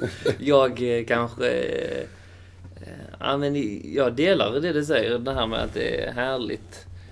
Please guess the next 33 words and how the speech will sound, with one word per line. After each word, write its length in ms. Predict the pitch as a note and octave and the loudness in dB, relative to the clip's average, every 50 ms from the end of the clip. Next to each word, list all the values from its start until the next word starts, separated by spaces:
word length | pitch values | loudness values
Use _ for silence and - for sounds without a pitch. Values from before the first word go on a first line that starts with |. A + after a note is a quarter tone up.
| - - - | -18 -16 -14
Eh, 140 | - - - | -12 -10 -8
men 280 | - - B2+ B2 B2 B2 | -6 -4 -2 -2 0 0
i-, 160 | B2 B2+ - | -2 -2 0
ofta 460 | - D#3 E3 E3 - - - - - | 4 4 4 4 2 -4 -4 -4 -4
på 60 | G2+ | -4
första 300 | B2+ C#3 C#3+ C#3+ - F3 | -2 -4 -4 -4 -4 -4
advent, 400 | F3+ F#3 D3+ A#2+ A#2+ A#2 - - - - - | -2 0 0 0 0 -2 -4 -8 -10 -12 -8
första 340 | - C#3+ C#3 B2+ - - D3 | -4 -2 -2 -2 0 -2 0
advent 240 | C#3+ B2+ A#2+ A#2 | 0 0 -2 -2
så 60 | B2+ - | -2 -4
det 240 | - - F2 - | -4 -4 -6 -4
finns 180 | - D3 D3 D#3+ | -2 -2 0 0
också 180 | E3+ - - - | -2 -2 -2 0
sån 140 | - D#3+ | 0 0
här 60 | C#3+ - | 2 4
dubbelhet 680 | D#3+ F#3+ G#3 - - - - - - - - - - - - | 4 4 4 4 2 -4 -4 -2 -4 -4 -6 -10 -16 -12 -10
i, 340 | - - - - - F3+ - | -10 -8 -6 -2 0 2 2
i 40 | |
mig 180 | - - - - | 2 0 -4 -6
på 120 | - - | -6 -8
något 120 | - - - | -10 -6 -6
sätt. 120 | A#2 - - - - - - - - | -8 -8 -8 -12 -18 -18 -18 -14 -6
Där 120 | - C3+ B2 | -2 0 0
jag 100 | B2 - | 0 0
tänker, 300 | D3+ B2+ G#2+ - - - | -2 -4 -4 -4 -4 -4
ja, 140 | - C3 C3 | -4 -2 -2
men 240 | C3+ C3+ C3 C3 C3 - - - - - - - - - - | -2 -4 -4 -6 -10 -12 -16 -18 -18 -18 -18 -18 -18 -10 -4
det 160 | - A2 E2 | -2 0 2
är 40 | G2 D3+ | 2 2
också 340 | D3 - - - - A2+ | 0 0 -4 -2 0 0
en 100 | A2 A#2 | 0 0
fastetid 1120 | A2+ - D3 D#3 D#3+ D3+ - - - - F#2 F#2 - G#2+ G2+ G#2 G2+ G2+ G#2 G#2 G#2 G#2 G#2+ | 0 0 2 2 2 0 -4 -6 -6 -8 -10 -6 -4 -2 -2 0 0 -2 -4 -6 -6 -4 -2
och, 260 | G#2+ G2+ G#2 G#2+ | -2 -2 -2 -2